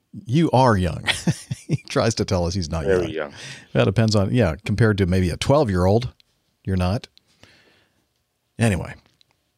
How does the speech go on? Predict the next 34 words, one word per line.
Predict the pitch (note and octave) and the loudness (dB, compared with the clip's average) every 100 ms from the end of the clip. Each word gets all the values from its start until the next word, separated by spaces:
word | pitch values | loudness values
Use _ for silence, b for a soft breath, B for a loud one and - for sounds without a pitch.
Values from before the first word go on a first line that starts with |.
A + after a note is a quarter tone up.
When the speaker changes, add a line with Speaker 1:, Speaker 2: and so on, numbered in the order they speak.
| _ _ _ _ _ _ _ _ _ _ _ | _ _ _ _ _ _ _ _ _ _ _
Speaker 1:
thank | A#2+ A2+ | 2 2
you | |
very | G2+ F#2+ | 2 0
much | F2+ E2+ | 0 -2
for | G2+ F#2+ | -4 -2
sending | G2 F#2+ | 0 0
that | F#2 F#2 | 0 0
in, | G2 F#2+ | -2 -2
Stephen, | - F2+ F2 | -4 -4 -4
really. | F#2+ F#2 D#2 - _ | -2 -2 -2 -8 _
And, | A2 G2 F#2 F2 | -8 -4 -4 -4
uh, | F2 | -2
now | F#2 G2 | 0 2
we're | F#2 | 2
gonna | F2+ | 0
have | F2 F2+ | 0 0
something | - F2 F2 E2+ | 0 0 -2 -2
to | E2+ E2 - B B B B | -4 -6 -10 B B B B
send | - G#2+ F#2 | 0 2 2
to | |
people | G2+ F2+ E2+ E2 - _ - | 0 0 -2 -4 -10 _ -4
that | F#2 | 0
have | F#2 E2+ | 0 0
these | F#2 | -4
questions. | - E2 - E2 - - _ - | -4 -6 -6 -8 -10 -12 _ 0
Refer | D3+ C4 C#4+ | 2 2 2
to | |
this, | G#2 F2 - | 2 0 -2
please, | - E2 - _ _ _ _ _ - | -8 -8 -8 _ _ _ _ _ -6
'cause | G#2 | -4
he | D#3+ | -2
covers | - A#2 F2+ | -2 -2 -2
it | D#2+ | -4
all. | D2+ - | -6 -10